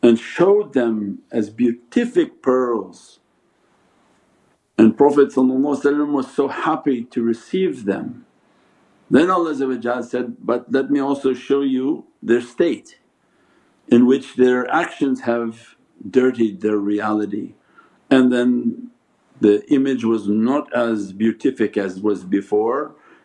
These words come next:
as the sins of mankind had piled upon these realities. That same pearl and that same reality is what people are trying to achieve, is that Allah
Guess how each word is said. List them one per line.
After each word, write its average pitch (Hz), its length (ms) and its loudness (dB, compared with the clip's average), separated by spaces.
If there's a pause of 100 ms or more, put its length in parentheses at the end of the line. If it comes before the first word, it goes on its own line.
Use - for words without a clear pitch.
as 120 320 -2
the 123 160 2
sins 180 540 -2
of 120 160 -2
mankind 139 800 -2
had 117 240 -6
piled 151 400 -2
upon 131 520 -2
these 113 240 -2
realities. 110 840 -6 (580)
That 127 200 4
same 214 600 0
pearl 156 720 -2 (240)
and 127 160 0
that 131 160 -6
same 165 380 -2
reality 156 840 -2 (420)
is 127 140 0
what 147 380 -2
people 170 380 0
are 151 120 -2
trying 151 380 -2
to 151 160 -4
achieve, 156 800 -4 (1040)
is 107 160 4
that 131 120 6
Allah 151 260 2